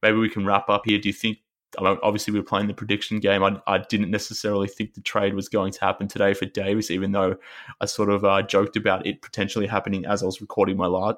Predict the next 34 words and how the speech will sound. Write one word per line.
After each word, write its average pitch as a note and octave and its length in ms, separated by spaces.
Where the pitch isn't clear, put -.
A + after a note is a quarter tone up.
last G2+ 320
podcast. A2 480
Obviously, G2 300
twenty-four F#2+ 400
hours F2+ 220
later, F#2+ 200
it G2 80
sort - 200
of - 80
happened. A#2 400
But G#2+ 180
do A#2 80
you G#2+ 60
think A#2+ 500
the A2+ 60
Bulls A#2 380
and G#2 120
Pelicans G#2+ 460
get - 160
involved G2+ 440
here G2+ 260
f-, - 280
in G2+ 160
a F#2+ 60
potential - 420
deal, F#2+ 220
whether F#2+ 260
it's F#2+ 100
for - 100
number G2+ 280
four, G2 320
number F#2+ 220
LaVine, F#2+ 580
uh, F#2+ 140